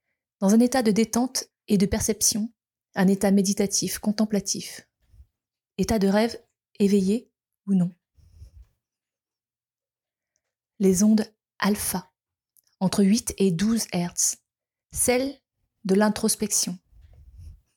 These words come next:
état éveillé, tourné vers l'intérieur, détendu.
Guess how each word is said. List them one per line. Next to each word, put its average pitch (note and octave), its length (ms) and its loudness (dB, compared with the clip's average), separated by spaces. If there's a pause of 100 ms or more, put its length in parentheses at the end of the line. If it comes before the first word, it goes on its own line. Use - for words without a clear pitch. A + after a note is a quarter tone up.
(300)
état G3+ 460 -2 (140)
éveillé, G3 580 0 (560)
tourné G3 300 2
vers F#3 120 0
l'intérieur, F#3 800 -4 (680)
détendu. F#3+ 580 -4